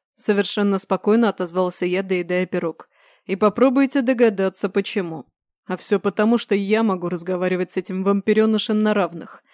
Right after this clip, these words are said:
Мой отец – предводитель Ирлингов, так что я тоже своего рода принц. Статус у нас с ним одинаковый».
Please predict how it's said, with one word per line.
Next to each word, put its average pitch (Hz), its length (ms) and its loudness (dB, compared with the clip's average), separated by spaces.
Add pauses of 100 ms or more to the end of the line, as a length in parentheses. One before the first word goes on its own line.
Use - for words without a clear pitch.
(280)
Мой 220 320 4
отец – 247 320 -2
предводитель 202 720 0
Ирлингов, 170 600 -6
так 185 200 -2
что - 200 -2
я 190 240 2
тоже 202 320 0
своего 196 320 2
рода 180 240 0
принц. 175 380 -4 (260)
Статус 202 560 0
у 208 40 2
нас 190 260 0
с - 60 -10
ним 202 180 2
одинаковый». 190 680 -2